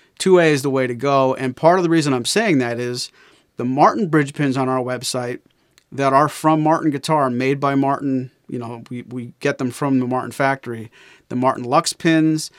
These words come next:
and the Martin brand plastic pins are only available in two A. When you get into other materials that we sell,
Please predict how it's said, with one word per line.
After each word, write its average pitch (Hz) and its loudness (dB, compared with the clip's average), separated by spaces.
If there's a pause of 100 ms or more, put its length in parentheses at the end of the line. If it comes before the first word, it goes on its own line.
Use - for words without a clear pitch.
(200)
and 120 -6
the 120 -4
Martin 139 0
brand 139 0
plastic 220 0
pins 123 -6
are 123 -12
only 139 0
available 143 0 (120)
in 127 -4
two 131 -2
A. 123 -4 (640)
When 127 -4
you 127 -2
get 139 0
into 139 -2
other 143 0
materials 135 0
that 123 -6
we 131 -4
sell, 131 0